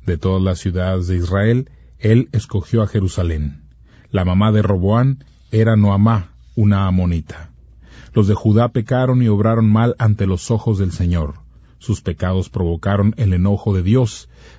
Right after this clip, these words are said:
más que los de todos sus antepasados. Al igual que los de Israel, ellos también construyeron santuarios sobre las colinas y altares,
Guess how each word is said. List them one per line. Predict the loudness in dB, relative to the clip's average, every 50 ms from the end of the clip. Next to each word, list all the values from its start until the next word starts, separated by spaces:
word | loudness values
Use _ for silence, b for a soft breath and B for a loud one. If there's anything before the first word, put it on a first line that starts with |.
| B 0
más | 2 4 4 2 0 -2 -2
que | -2 0
los | 0 0 0 0
de | -2 -2
todos | -2 -2 -2 0 0 -2 -2
sus | -4 -4 -2
antepasados. | -4 -2 -2 -2 -4 -4 -4 -2 -2 -2 -2 -4 -8 -12 -14 -18 -20 -20 -20 b b b b b b b
Al | -6 -4 -2 -2
igual | -2 -2 -2 -2 -2 -2
que | -2 -2
los | -2 -2 -2 -2
de | -4
Israel, | -4 -4 -4 -2 0 0 0 0 0 -2 b b b b b b -6
ellos | -4 -2 -2 -4 -4
también | -4 -4 -2 0 0 0 0 -2
construyeron | -2 -4 -4 -4 -4 -6 -4 -2 -2 0 -2 -2 -2
santuarios | -2 -4 -6 -4 -2 -2 0 0 0 0 -2 -2
sobre | -2 -4 -4 -2 -2
las | -4 -4 -6 -8
colinas | -6 -2 0 2 2 4 4 2 2 0 -4 -4
y | -4
altares, | -2 -2 -2 -2 -2 0 0 0 -2 -2 -4 -8